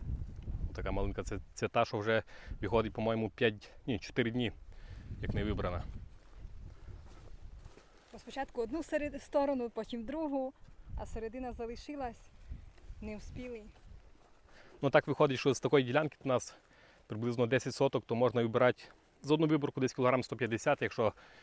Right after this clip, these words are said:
Speaker 1: якщо всю ділянку вибирати, але це сто п'ятдесят, це треба... ну, можливо, одна людина приблизно може вибрати кілограм п'ятдесят, хто як вибирає. Ну, і смотря яка малинка. Бо ми в попередній раз трохи більше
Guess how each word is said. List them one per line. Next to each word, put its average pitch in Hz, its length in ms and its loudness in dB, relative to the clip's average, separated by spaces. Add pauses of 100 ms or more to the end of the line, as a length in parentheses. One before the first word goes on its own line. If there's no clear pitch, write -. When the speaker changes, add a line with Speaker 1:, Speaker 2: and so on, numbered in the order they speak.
(180)
Speaker 1:
якщо 117 160 0
всю 110 180 -2
ділянку 113 320 4
вибирати, 104 340 4
але 101 120 0
це 110 240 0 (180)
сто - 160 -4
п'ятдесят, 117 380 0
це - 100 -10
треба... 113 340 2 (1120)
ну, 226 60 2
можливо, 165 240 8
одна 160 140 10
людина 160 220 4
приблизно 139 500 2 (600)
може 127 300 4
вибрати 127 300 0
кілограм 123 280 2
п'ятдесят, 110 480 4
хто - 160 -2
як 113 140 2
вибирає. 104 460 6 (680)
Ну, - 40 -2
і 143 40 2
смотря 123 280 6
яка 120 140 4
малинка. 123 440 4 (1500)
Бо 107 120 0
ми 110 140 0
в 107 100 -10
попередній 120 400 0
раз 120 160 6
трохи 117 200 0
більше 120 380 -2